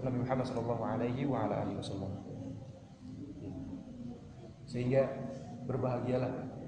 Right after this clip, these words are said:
ketika dia dikabarkan sebagai orang yang terbaik.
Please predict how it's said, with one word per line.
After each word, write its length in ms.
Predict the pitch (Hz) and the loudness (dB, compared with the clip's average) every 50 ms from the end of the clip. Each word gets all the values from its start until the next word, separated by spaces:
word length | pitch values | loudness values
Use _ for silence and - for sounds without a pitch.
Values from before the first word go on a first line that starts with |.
| - - - - - - - - - - - - 269 269 - - - 285 285 294 143 143 269 277 - - - - - - 269 - - - 135 - - - - - - - - - | -6 -6 -6 -6 -8 -8 -8 -8 -10 -10 -10 -8 -8 -8 -8 -8 -10 -10 -10 -10 -10 -10 -10 -10 -10 -10 -12 -12 -12 -10 -10 -10 -10 -10 -10 -8 -8 -8 -8 -8 -10 -8 -8 -4
ketika 200 | - 135 123 135 131 120 | -4 2 4 4 4 6
dia 160 | 123 135 139 | 6 8 8
dikabarkan 480 | 131 - 135 123 131 131 - 135 131 131 | 8 10 10 10 10 10 10 10 8 8
sebagai 400 | - - - - 131 127 127 123 120 | 6 4 6 8 8 10 10 10 10
orang 240 | 123 127 127 127 127 | 12 12 12 12 10
yang 60 | 127 - | 10 8
terbaik. 320 | 127 120 127 131 127 127 | 8 10 10 10 10 8